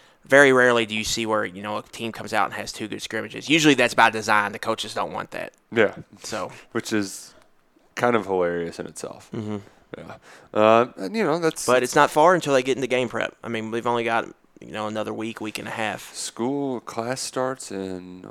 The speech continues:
Speaker 2: less than two weeks now. I
Speaker 1: You
Speaker 2: saw, I saw a tweet that classes started not too long, and I was like, "God, that must really suck having to go to class."
Speaker 1: Usually they,
Speaker 2: <laughs>
Speaker 1: they set it up where it's about a
Speaker 2: Losers.
Speaker 1: week and a half.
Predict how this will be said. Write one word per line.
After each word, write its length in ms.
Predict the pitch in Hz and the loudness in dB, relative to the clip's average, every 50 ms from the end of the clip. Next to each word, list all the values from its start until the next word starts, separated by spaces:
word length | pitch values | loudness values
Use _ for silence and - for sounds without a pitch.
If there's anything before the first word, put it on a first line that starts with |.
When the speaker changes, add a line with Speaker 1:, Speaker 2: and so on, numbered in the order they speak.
| 107 | -14
Speaker 2:
less 300 | - 95 101 107 - - | -12 -10 -10 -10 -10 -12
than 240 | - - 110 104 98 | -12 -14 -14 -14 -16
two 200 | - - - 113 | -14 -10 -10 -8
weeks 380 | 110 104 107 120 - - - - | -8 -8 -10 -10 -12 -14 -12 -10
now. 220 | 143 143 147 143 139 _ _ _ - | -10 -10 -10 -14 -18 _ _ _ -2
I 60 | - 110 | 0 2
Speaker 1:
You 80 | 117 | 4
Speaker 2:
saw, 160 | - 151 131 - - - - - - | 6 6 4 4 0 -14 -14 -8 -2
I 40 | |
saw 180 | 104 - 170 165 | 6 10 10 10
a 40 | 139 | 10
tweet 400 | - - 120 120 113 98 92 - _ - | 8 4 2 2 2 2 0 -4 _ -2
that 280 | 104 104 101 104 - - | 2 4 4 4 2 0
classes 480 | - - 104 104 104 101 - - 95 | 2 4 6 6 6 4 2 -2 -6
started 400 | - - - 101 98 95 92 92 | -4 0 2 4 4 4 2 0
not 180 | 92 90 90 - | -2 -4 -6 -4
too 120 | - 92 | -6 -6
long, 160 | 90 87 87 87 | -6 -6 -8 -10
and 80 | 87 87 | -10 -10
I 20 | |
was 140 | 90 90 - | -10 -10 -10
like, 160 | 92 90 - | -10 -8 -4
"God, 280 | - 107 95 87 82 - | -2 0 0 0 0 0
that 160 | 98 104 101 | -2 -2 -2
must 180 | 90 90 - | -4 -8 -6
really 220 | 92 92 87 82 87 | -4 -4 -4 -4 -6
suck 340 | - - 92 - - 85 - | -8 -8 -8 -8 -8 -8 -8
having 180 | 85 80 78 80 | -8 -8 -8 -10
to 40 | 82 | -12
go 40 | 78 | -12
to 60 | 82 | -10
class." 500 | - - 90 80 82 - - - - - - | -8 -6 -6 -6 -8 -10 -12 -14 -16 -10 -4
Speaker 1:
Usually 300 | 120 127 143 143 151 147 139 135 120 | 0 0 4 6 6 8 8 8 8
they, 120 | 175 123 - | 8 6 4
Speaker 2:
<laughs> 80 | - - | 2 -4
Speaker 1:
they 120 | - 113 113 | -2 -2 0
set 220 | - - 139 131 | 4 6 8 8
it 100 | 127 117 | 8 8
up 160 | 120 123 127 | 8 6 6
where 160 | 107 127 123 120 | 6 4 4 4
it's 100 | 110 127 | 2 2
about 180 | 202 123 117 | 2 2 4
a 40 | 113 | 4
Speaker 2:
Losers. 220 | 110 127 151 - - - | 2 0 -4 -8 -10 -4
Speaker 1:
week 240 | 107 127 135 - | -2 -2 0 0
and 120 | 139 123 117 | 0 0 0
a 60 | 120 | 0
half. 540 | 113 120 120 120 117 - - - - - | 2 2 2 2 0 -2 -6 -14 -16 -18